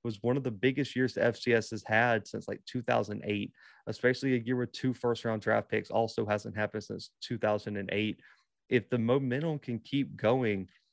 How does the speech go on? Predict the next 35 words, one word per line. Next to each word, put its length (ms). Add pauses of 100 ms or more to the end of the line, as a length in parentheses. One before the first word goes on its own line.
(300)
the 220
F 180
C 280
S 260
and 120
just 260
H 240
B 80
C 240
Us 120
in 60
general, 340
man, 400
could 240
really 260
build 340
on 160
this. 280
You 100
look 180
at 100
next 360
year, 320 (400)
if 180
six, 480
seven 340
H 200
B 80
C 160
U 40
prospects 640
get 140
drafted, 500
that's 260
a 120